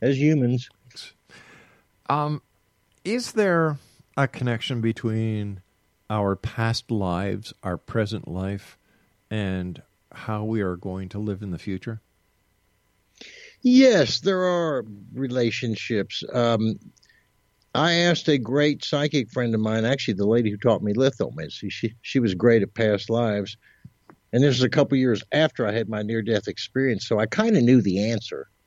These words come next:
Speaker 1: They wanted her to, and I said, "If you took me back to the past life before this one, and the one before
Speaker 2: Mm-hmm.
Speaker 1: that one, and the one before that one, you got to the
Speaker 2: <laughs>
Speaker 1: first past life I had, what would you find?"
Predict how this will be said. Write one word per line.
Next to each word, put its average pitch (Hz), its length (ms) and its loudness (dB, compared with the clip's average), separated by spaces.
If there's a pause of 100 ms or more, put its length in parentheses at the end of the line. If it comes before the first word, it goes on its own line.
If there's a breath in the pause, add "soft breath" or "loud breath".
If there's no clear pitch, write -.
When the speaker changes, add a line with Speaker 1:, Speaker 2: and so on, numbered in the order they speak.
(360)
Speaker 1:
They 117 100 -2
wanted 113 280 2
her 110 260 4
to, - 60 -4 (720 soft breath)
and 131 120 2
I 147 60 4
said, 151 180 4
"If 127 100 2
you 202 100 6
took 214 160 6
me 180 100 6
back 156 260 2
to 127 80 -12
the 117 80 -6
past 135 340 -2
life 127 280 0
before 113 320 -6
this 95 240 -4
one, 92 160 -6
and 113 120 2
the 131 60 6
one 165 160 8
before 170 280 6
Speaker 2:
Mm-hmm. 127 40 0
Speaker 1:
that 90 200 0
one, 62 120 -10
and 120 120 2
the 127 60 8
one 151 140 8
before 156 320 6
that 123 180 4
one, 113 120 4
you 131 120 8
got 151 200 4
to 160 80 4
the 127 100 2
Speaker 2:
<laughs> 127 60 -4
Speaker 1:
first 156 280 2
past 143 300 2
life 135 300 -2
I 131 160 -2
had, 123 340 0 (420 loud breath)
what 123 680 2
would 123 120 2
you 127 140 2
find?" 107 500 -2